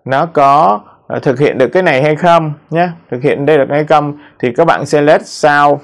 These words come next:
form T hai, đúng chưa? Với cái trường hợp trước á, thì nó vẫn insert cái một với ba. Còn trường hợp này nè,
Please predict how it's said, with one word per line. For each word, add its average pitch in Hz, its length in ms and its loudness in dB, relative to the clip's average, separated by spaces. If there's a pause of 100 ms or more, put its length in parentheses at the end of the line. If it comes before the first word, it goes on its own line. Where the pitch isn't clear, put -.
form 147 440 2 (680)
T - 40 -2 (160)
hai, 143 300 0 (120)
đúng 160 100 -6
chưa? 151 180 0 (920)
Với 190 140 2
cái 214 160 4
trường 156 160 4
hợp 151 240 0
trước 220 220 4
á, 226 180 4
thì 135 180 0
nó 151 300 2 (320)
vẫn 120 180 2
insert 165 440 4 (140)
cái 165 160 0
một 147 400 2
với 170 160 2
ba. 160 380 2 (600)
Còn 135 180 -2
trường 143 200 2
hợp 143 220 2
này 135 280 0
nè, 131 200 2